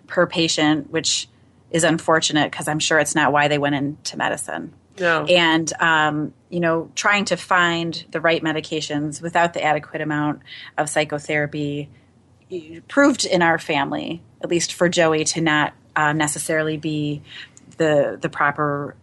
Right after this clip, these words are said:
Speaker 1: the proper route. And, um, in the last moment here, Joey, when you first went to the doctor, and we just have about a minute, and he put you on that medication,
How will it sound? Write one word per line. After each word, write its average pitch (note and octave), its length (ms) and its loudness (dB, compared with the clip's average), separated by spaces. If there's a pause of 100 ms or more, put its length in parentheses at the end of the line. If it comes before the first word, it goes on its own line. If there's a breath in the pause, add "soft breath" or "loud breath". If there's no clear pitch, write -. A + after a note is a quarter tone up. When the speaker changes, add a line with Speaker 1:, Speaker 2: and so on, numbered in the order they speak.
(180)
Speaker 1:
the - 80 -14
proper D#3 260 -2
route. C3+ 640 0
And, D#3+ 420 2
um, D3+ 520 2 (360 loud breath)
in F#3+ 80 -2
the F#3+ 80 4
last A#3 340 0
moment F#3+ 280 0
here, F3 180 -4
Joey, E3+ 560 0 (1000)
when F#3+ 260 2
you A3 460 0 (180)
first G#3 320 2
went F#3 160 2
to F#3+ 80 -4
the E3+ 80 -4
doctor, C#3+ 400 2
and D3 100 -2
we D#3 60 -6
just D#3+ 200 -10
have E3 140 -4
about D3+ 240 0
a D3+ 60 -4
minute, D3+ 500 -6 (400 loud breath)
and F3 120 -2
he F3 380 -2 (420)
put G3 240 -2
you F#3+ 80 6
on F3 100 6
that D#3+ 160 4
medication, D#3 760 -2